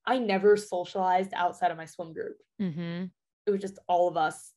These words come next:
Speaker 1: all throughout high school.
Speaker 2: Yeah.
Speaker 1: It
Speaker 2: Ugh.
Speaker 1: was, in the worst way possible, I think we all knew we were better than everyone.
Speaker 2: <laughs>
Speaker 1: Like
Speaker 2: "We are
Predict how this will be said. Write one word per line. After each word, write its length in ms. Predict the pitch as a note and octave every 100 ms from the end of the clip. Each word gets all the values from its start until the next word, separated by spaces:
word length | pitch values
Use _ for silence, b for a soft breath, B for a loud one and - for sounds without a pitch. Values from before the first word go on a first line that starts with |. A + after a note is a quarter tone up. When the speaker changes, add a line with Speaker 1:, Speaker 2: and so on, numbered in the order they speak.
| -
Speaker 1:
all 140 | E3
throughout 260 | - D#3 -
high 120 | F#3
school. 480 | - A#3 G3 - -
Speaker 2:
Yeah. 300 | E3 D#3 D#3 - _ _ _ _
Speaker 1:
It 120 | G#3+
Speaker 2:
Ugh. 160 | G3+ G#3
Speaker 1:
was, 140 | G3+ - _ _ _ _ _ _ _ _ _ -
in 120 | A#3
the 100 | G#3+
worst 260 | G#3 G#3
way 120 | G#3 G#3+
possible, 560 | - F3+ F3+ F#3+ G3 G3
I 60 | F#3
think 240 | F#3+ F#3
we 120 | F#3+ F#3
all 220 | E3+ E3+
knew 180 | E3 E3
we 100 | D#3
were 100 | D#3+
better 240 | D3 -
than 140 | -
everyone. 600 | - - - - - G3 - _
Speaker 2:
<laughs> 880 | G#3+ - - _ _ _ _ - -
Speaker 1:
Like 260 | A3+ G3 F3+
Speaker 2:
"We 220 | G#3 G3+
are 180 | F#3+ -